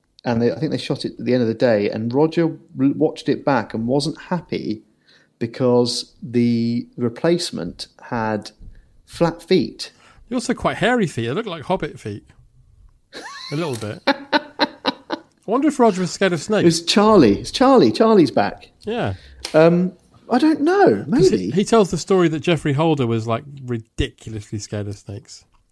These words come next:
Speaker 1: Oh, really?
Speaker 2: Yeah, like, couldn't be near them, but at the end had to jump in a big lot of them and hold them and all sorts.
Speaker 1: And, and, and sort of romp, romp with them.
Speaker 2: Romp them, yes.
Speaker 1: Yeah, romp them. Um, so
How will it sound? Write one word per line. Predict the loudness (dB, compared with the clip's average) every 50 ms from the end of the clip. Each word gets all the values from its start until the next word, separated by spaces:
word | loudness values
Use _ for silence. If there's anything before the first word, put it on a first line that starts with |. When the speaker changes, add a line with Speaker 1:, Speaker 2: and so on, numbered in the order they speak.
| _ _ _ _ _ _ _ 0
Speaker 1:
Oh, | 2 4 4
really? | 6 6 8 8 8 8 6 4 0 -4 -6 -4
Speaker 2:
Yeah, | -2 0 2 2 0
like, | 0 -2 -6 -6
couldn't | -6 -8 -6 -6 -6
be | -6 -4 -2
near | -2 -2 -2
them, | -2 -2 -4
but | -6 -6 -4
at |
the | -2 0 0
end | 0 0 0
had | -2 -4 -4 -6
to | -8 -8
jump | -6 -6 -6 -4 -4 -4
in | -4
a | -4
big | -4 -6 -6 -6
lot | -8 -8 -10
of | -12 -12
them | -10 -8
and | -8 -6 -6
hold | -6 -6 -8 -8
them | -10 -12 -10
and | -10 -10 -10 -12 -14 _ _ _ -12
all | -12
sorts. | -12 -12 -14 -16 -16 -16 -18 -20 _ _ _ _ _
Speaker 1:
And, | -10 -8 -8 -6
and, | -6 -6 -4 -4
and | -4 -4 -6 -8 -10
sort | -10 -12 -12 -14
of | -14 -12
romp, | -12 -12 -8 -4 -2 -2 -2 -2 -4 -10 -18 _ _ _ _
romp | -6 -4 -2 -2 -2 -6 -10 -10
with | -10 -8 -8 -10 -12
them. | -14 -12 -12
Speaker 2:
Romp | -10 -10 -12 -12 -14 -16 -18 -18
them, | -18 -18 -18 -18 -20 -20 _ _ _ _ _
yes. | -14 -12 -12 -12 -12 -14 -16 -18 -10 -6
Speaker 1:
Yeah, | -4 -2 -2 -2 -4 -6 -10 _ _ _ -6
romp | -4 -4 -4 -4 -6 -10
them. | -10 -10 -10 -10 -12 _ _ _ _ _ _ _ -2
Um, | 0 2 2 0 0 -2 -4 -4 -6 -8 -14 -20 -20 -20 _ _ _ _ _ _ _ _ -20 -20 _ _ _ _ _ _ _ _ _ _ -6
so | 2 4 6 8 8 8 8 6